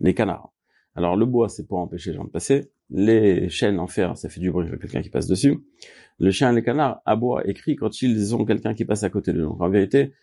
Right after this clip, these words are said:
c'est devenu une forteresse fermée. Personne n'a pu entrer. Amar Rabbi Abba Bar Zada, Rabbi Abba Rabbi Dan, Nessia, Verabanan. En fait, à ce sujet-là, quel est le niveau de la surveillance ? Il y a une marloquette. Hadamar, Kan Mikarakum, Shel Malchut, Kan Mikarakum, Shel Malchut, Ached, Velo, Kaché, Lo, Midé. Donc, il y en a un qui a dit que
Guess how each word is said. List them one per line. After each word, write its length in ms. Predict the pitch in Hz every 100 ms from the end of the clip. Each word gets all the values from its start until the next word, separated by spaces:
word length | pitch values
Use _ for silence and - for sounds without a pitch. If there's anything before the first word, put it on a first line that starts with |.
| _ -
c'est 140 | 87
devenu 200 | 104 117
une 80 | 113
forteresse 460 | 107 101 104 113
fermée. 300 | - 104 95
Personne 440 | 95 107 - 110 -
n'a 120 | 92
pu 220 | - 95
entrer. 380 | - 85 - - - _ _ - - _ _
Amar 260 | - 113 123
Rabbi 180 | 104 98
Abba 200 | 90 101
Bar 120 | 87
Zada, 200 | 98 127
Rabbi 360 | 120 - 135 123
Abba 120 | 120
Rabbi 180 | 113 110
Dan, 160 | 113
Nessia, 300 | 104 - 117
Verabanan. 460 | 101 98 92 90 90
En 80 | -
fait, 200 | - -
à 40 |
ce 140 | - 87
sujet-là, 520 | - 90 117 110 110 _ _ _
quel 180 | 113 113
est 60 |
le 100 | 107
niveau 300 | 95 98 107
de 60 | 95
la 80 | 90
surveillance ? 580 | - 85 110 139 - - _ _
Il 80 | -
y 60 | 104
a 40 |
une 60 | 104
marloquette. 440 | - 95 87 78 -
Hadamar, 360 | 107 107 87 -
Kan 120 | 104
Mikarakum, 380 | 92 90 98 95
Shel 140 | 87
Malchut, 420 | 92 87 - 85 - _ _ _
Kan 120 | 104 110
Mikarakum, 360 | 98 90 104
Shel 280 | - - 80
Malchut, 220 | 92 104 -
Ached, 200 | 104 87
Velo, 140 | 98
Kaché, 240 | - 87 82
Lo, 100 | 71
Midé. 300 | 52 - - _ _ _ -
Donc, 80 | 90
il 40 |
y 40 |
en 60 | 101
a 40 |
un 60 | 117
qui 120 | 110
a 60 | 95
dit 160 | 110
que 260 | 113 104